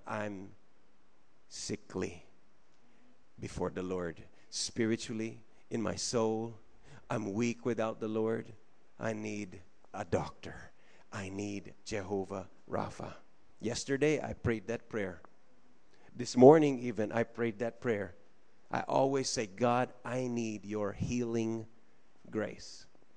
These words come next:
I need your grace." And if you would say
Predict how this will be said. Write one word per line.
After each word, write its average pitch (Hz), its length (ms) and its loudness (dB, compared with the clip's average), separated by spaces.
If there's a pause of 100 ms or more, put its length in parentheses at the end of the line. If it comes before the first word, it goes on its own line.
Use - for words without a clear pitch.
(220)
I 113 160 4
need 123 260 4
your 123 140 12
grace." 104 640 4 (1200)
And - 80 -4
if 117 180 0
you 131 140 6
would 135 160 4
say 156 320 4